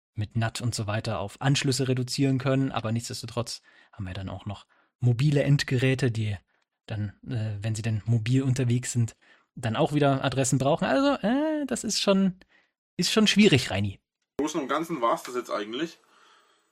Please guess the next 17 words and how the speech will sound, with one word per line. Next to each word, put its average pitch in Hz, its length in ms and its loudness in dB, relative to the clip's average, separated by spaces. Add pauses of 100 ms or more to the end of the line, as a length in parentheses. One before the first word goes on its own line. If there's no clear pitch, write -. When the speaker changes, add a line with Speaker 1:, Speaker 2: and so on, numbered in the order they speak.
Speaker 2:
Ich - 100 -20
überlege 120 340 -10
jetzt - 160 -16
bloß 123 240 -8
gerade. 131 500 -4 (840)
Speaker 1:
Ja, 165 140 4
komm, 110 200 0
überleg, 92 400 -4
Rainer. 92 240 -2 (720)
Speaker 2:
Ja, 92 140 -20 (500)
gucken 117 180 -20
wir 117 60 -12
mal 113 160 -10
kurz 120 220 -10
auf 110 100 -10
die 101 100 -18
Zeit. 139 380 0